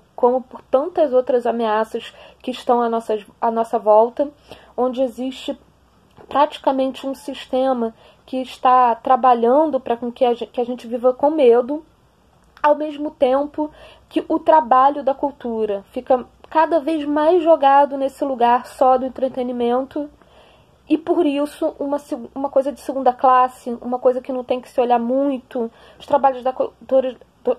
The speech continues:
os trabalhadores da cultura, muitas vezes, e tá virando tristemente cada vez mais senso comum junto com os trabalhadores da ciência, que é outro descalabro,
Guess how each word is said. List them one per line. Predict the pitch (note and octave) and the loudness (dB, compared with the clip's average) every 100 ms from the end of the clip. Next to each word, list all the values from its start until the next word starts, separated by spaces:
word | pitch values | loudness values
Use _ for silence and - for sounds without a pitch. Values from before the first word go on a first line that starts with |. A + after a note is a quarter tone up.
| _ | _
os | A#3+ - | -16 -6
trabalhadores | C4 C4 B3 C4 B3 | 0 2 2 0 0
da | B3+ | -6
cultura, | C4 A#3+ B3+ C4 | -6 -10 -4 -2
muitas | B3 D4 D#4 C#4 A3 | -2 -4 0 0 2
vezes, | A#3+ C4 B3 A3+ | 4 4 2 -4
e | |
tá | B3+ | -2
virando | B3 B3 C4 C4 - | -2 -2 -4 -8 -8
tristemente | D4+ D#4+ F4 - C#4 B3+ C#4 - | -4 -2 -4 -6 -6 -4 -6 -10
cada | - C4+ B3+ | -2 0 0
vez | A3+ C#4 D4 | 2 0 2
mais | C#4 C#4 | -4 -4
senso | - C4 - | -6 -8 -8
comum | - B3 C4 C#4 | -8 -6 -6 -6
junto | B3 B3+ B3 | -6 -8 -8
com | B3 | -12
os | A#3 | -4
trabalhadores | A#3 A#3 A#3 A3+ A#3+ A3 | -2 0 -2 0 -2 -2
da | A#3 | -6
ciência, | - A3+ A#3+ A#3 | -4 -6 -6 -4
que | G#3 | -2
é | |
outro | G#3+ A3+ | -4 -6
descalabro, | G3+ - A3+ G3+ A3+ B3+ A3 | -12 -6 -2 2 2 0 -4